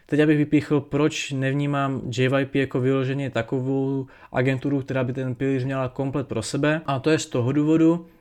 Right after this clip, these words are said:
že ano, J Y P je něčím ikonický, hodně bych to řekl třeba tím, že vlastně Tupem byli tak strašně namakaní a měli takovou, jak když svou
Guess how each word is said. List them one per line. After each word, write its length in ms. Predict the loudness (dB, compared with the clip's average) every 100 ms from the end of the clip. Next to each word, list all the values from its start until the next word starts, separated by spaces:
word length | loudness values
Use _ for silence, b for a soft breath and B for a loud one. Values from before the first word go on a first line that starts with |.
| B -8
že 440 | -4 -2 -2 -2
ano, 540 | -4 -2 0 0 -2 -6 -8 -2
J 140 | 0
Y 140 | 0 0
P 380 | 2 2 2 -2 -4
je 280 | 0 0 -2 -10 -8
něčím 380 | -6 -4 -4 -6
ikonický, 560 | -4 -4 -4 -4 -2
hodně 240 | 0 0 0
bych 100 | -2
to 120 | -2
řekl 500 | -2 0 2 4 2
třeba 200 | -2 -4
tím, 200 | -4 -2
že 60 | -2
vlastně 280 | -2 -2 -4
Tupem 320 | -4 0 0
byli 120 | 2
tak 100 | 0
strašně 320 | -4 -8 -4
namakaní 640 | -2 -2 -2 -2 -2 -2 -6 B B B B
a 220 | -2 0 0
měli 240 | 0 0
takovou, 520 | -2 -2 2 2 4
jak 80 | 2
když 220 | -2 -4
svou 380 | -4 -2 -2